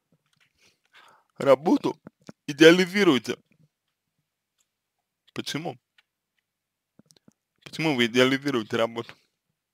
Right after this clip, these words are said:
Потому что вы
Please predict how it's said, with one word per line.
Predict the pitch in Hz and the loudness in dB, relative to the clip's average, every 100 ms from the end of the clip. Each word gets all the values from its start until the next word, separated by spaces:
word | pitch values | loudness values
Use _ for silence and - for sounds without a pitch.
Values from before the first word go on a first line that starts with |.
| _ _ _ _ _ _ _ - _ _ _ | _ _ _ _ _ _ _ -20 _ _ _
Потому | - 135 131 123 | 0 2 2 -2
что | - 123 113 | -2 0 0
вы | 113 127 175 220 | -2 -4 -6 -8